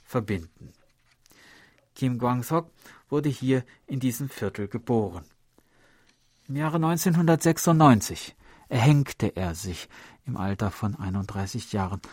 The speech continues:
und wird bis heute schmerzlich vermisst. So entstand an dieser Stelle der Kim Kwang-sok Dashi Kurigi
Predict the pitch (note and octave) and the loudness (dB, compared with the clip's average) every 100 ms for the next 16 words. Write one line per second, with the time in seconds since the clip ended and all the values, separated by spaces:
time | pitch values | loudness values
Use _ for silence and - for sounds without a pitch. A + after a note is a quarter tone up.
0 | - - B2 A2 A2+ - - A2 G#2+ A2+ | -20 -12 -6 -2 -2 -2 -4 0 0 0
1 | A#2 - G#2+ F#2+ - - G2 - G#2+ G#2+ | -4 -4 -2 -2 -4 -10 -10 -6 -4 -4
2 | F#2+ - - _ _ _ _ _ _ - | -6 -12 -18 _ _ _ _ _ _ -20
3 | - - - _ - C3 D3+ - - F#2+ | -20 -20 -20 _ -8 -6 -6 -8 -4 -4
4 | - C#3 C3 B2 A2+ - F#2+ C#3+ - - | -4 -4 -4 -2 -4 -4 -2 -2 -4 -12
5 | _ - G2 F2+ - D#3+ F#3 F3+ E3 D#3 | _ -6 -4 -4 -6 -6 -4 -4 -4 -4
6 | D3+ C#3 _ - G#2+ G2+ - A#2 A#2 - | -2 -4 _ -6 -4 -4 -2 -4 -4 -8
7 | A2+ G#2+ G#2+ G2+ A2 | -4 -2 -2 -2 -4